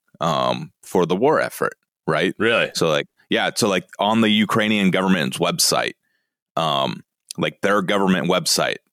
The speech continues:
Speaker 1: they had, like, "Hey, you wanna, like, fund, you wanna help us? Like, this is how you can do it." So, like, Ukrainian banks had stuff set up with, with F T X.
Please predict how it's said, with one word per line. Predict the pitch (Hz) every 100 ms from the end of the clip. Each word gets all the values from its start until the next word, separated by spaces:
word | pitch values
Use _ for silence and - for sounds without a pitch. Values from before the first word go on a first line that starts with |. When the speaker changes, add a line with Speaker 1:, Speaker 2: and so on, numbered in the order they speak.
| _
Speaker 1:
they | 80 78
had, | 82 80 76
like, | 69 69
"Hey, | - 101
you | 78 78
wanna, | 78 80
like, | 80 -
fund, | - 82 85 82 55
you | 82
wanna | 85 82
help | 82 95 131
us? | 123 - -
Like, | 50 64 - _ _ _ _ _ _ _
this | 85 80
is | 85
how | 87
you | 87 82
can | 80
do | 80 82
it." | 69 -
So, | 85
like, | 76 78 87
Ukrainian | - 95 95 92
banks | 87 87 85 80 -
had | 76 76 -
stuff | - 85 -
set | - 76
up | 73 65 -
with, | 80 76 - _ -
with | 82 82
F | 85
T | - 87 67
X. | - -